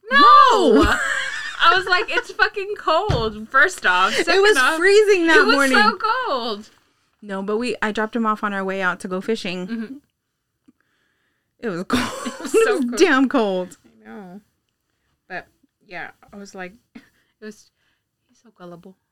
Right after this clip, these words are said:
Speaker 1: I'm like, "Yes, she went for a run." And he's like, "I was gonna say no, she wouldn't." And I was like, "Yeah, yeah, whatever."
Speaker 2: Well, at least he's thinking positive of me.
Speaker 1: <laughs>
Speaker 2: Next time, tell him to be like, "No, she came over here in a little spaceship and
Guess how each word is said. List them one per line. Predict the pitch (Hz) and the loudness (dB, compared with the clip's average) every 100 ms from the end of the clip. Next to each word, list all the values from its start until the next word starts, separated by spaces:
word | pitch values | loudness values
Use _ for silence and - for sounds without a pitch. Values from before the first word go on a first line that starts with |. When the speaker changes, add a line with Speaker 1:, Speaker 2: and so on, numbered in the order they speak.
| _ | _
Speaker 1:
I'm | 277 | -14
like, | 294 277 | -12 -8
"Yes, | 240 208 190 - | -4 -4 -6 -12
she | - 233 | -10 -4
went | 214 208 | -2 -2
for | 226 | -4
a | 196 | -4
run." | 185 185 | -4 -4
And | 208 | -6
he's | 202 185 | -12 -12
like, | 180 | -6
"I | 214 | -4
was | 277 285 | -4 -8
gonna | 285 277 | -10 -10
say | 294 302 269 | -8 -8 -6
no, | 208 254 302 | -8 -8 -10
she | 254 | -14
wouldn't." | 220 262 302 190 | -12 -10 -8 -8
And | 220 | -8
I | 202 | -10
was | 202 | -8
like, | 202 202 | -8 -4
"Yeah, | 226 233 | -2 -2
yeah, | 220 170 175 | -2 -2 -2
whatever." | 175 196 220 202 165 - 160 175 - _ _ _ _ _ _ _ _ _ _ - | -2 -4 -4 -4 -8 -8 -8 -8 -12 _ _ _ _ _ _ _ _ _ _ -6
Speaker 2:
Well, | 285 294 | 0 2
at | 285 | 2
least | 294 - | 0 0
he's | 302 - | -4 -4
thinking | 226 214 220 214 | -6 -4 -6 -6
positive | 175 170 165 160 160 | -8 -10 -12 -14 -12
of | 220 165 | -10 -8
me. | 160 | -8
Speaker 1:
<laughs> | - | -2
Speaker 2:
Next | 302 311 | -2 0
time, | 349 320 | 0 0
tell | 285 233 | 0 0
him | 208 208 | -2 -8
to | - | -8
be | |
like, | 247 294 | -10 -6
"No, | 494 427 | -8 -8
she | - | -10
came | 392 | -10
over | 370 | -8
here | 392 392 | -10 -10
in | 381 | -8
a | |
little | 370 359 | -10 -10
spaceship | - 349 359 - 190 - | -12 -10 -8 -8 -10 -12
and | 180 170 185 | -16 -14 -14